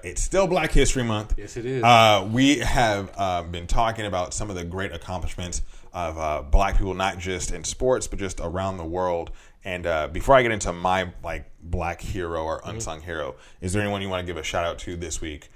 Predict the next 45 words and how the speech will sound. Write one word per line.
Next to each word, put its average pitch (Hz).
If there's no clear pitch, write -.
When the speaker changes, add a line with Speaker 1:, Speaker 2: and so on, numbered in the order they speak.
Speaker 2:
I -
Speaker 1:
that 90
you 139
Speaker 2:
can't 127
Speaker 1:
thi- -
Speaker 2:
think 127
of 120
anyone 110
offhand 98
personally, 117
'cause 98
it's 90
just, 107
like, 87
it's 113
just 131
so 139
many, 147
like, 117
I've 139
been 175
reading 147
about 123
so -
many 123
different 113
people 123
that, 107
like, 98
invented, 101
like, 92
the 107
most, 104
like, 113
Black 120
women 117
who 123
invented 120
so 123
many 120
things. 120
And 113
it's 104
just, 117
like, 104